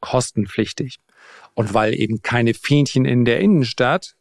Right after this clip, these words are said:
und weil ich zumindest bisher auch noch nirgendwo Anzeigen geschaltet habe, muss ich ja in irgendeiner Art und Weise auf mich aufmerksam machen, damit dann jemand sagt, „Na, das ist ja vielleicht ganz vernünftig, was er da erzählt.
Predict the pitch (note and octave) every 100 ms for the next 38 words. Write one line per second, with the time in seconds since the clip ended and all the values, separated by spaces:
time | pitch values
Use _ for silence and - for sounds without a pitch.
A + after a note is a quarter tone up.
0 | - B2 A#2+ G2+ G#2+ A2 A#2 A#2 - A2
1 | G#2+ - - - - - _ _ - G2+
2 | G2+ A2+ - B2+ C#3+ E3 D#3+ B2 A2 A#2+
3 | B2 A#2+ A#2 - G3 G3 B2+ G#2+ G#2+ G2+
4 | - G#2 G2 G2+ G#2+ G2 G2+ D3+ F#3 -
5 | - - - - A#2+ C3+ C#3 A#2+ A2 D3+
6 | E3 F#3 F3+ B2 B2+ B2+ A2 A2 B2+ A#2+
7 | G#2 G#2 A2 A2+ - G#2 G#2+ G#2+ - _
8 | A#2+ A2+ D#3 D3+ E3 D#3 D#3+ E3 A#3 -
9 | _ _ - B2 A#2+ C#3+ C#3+ C#3+ D3 D3+
10 | D3+ D3+ D#3 - C3 F3 A3+ C4 C4+ C4+
11 | B3+ A3+ - F#3+ - F#3 G3 G3 - -
12 | - G#2 B2 G#3+ G#3 F#3 - G3 A#3+ -
13 | C3 A2 A2+ A2+ A2 - A2 - A2 E3+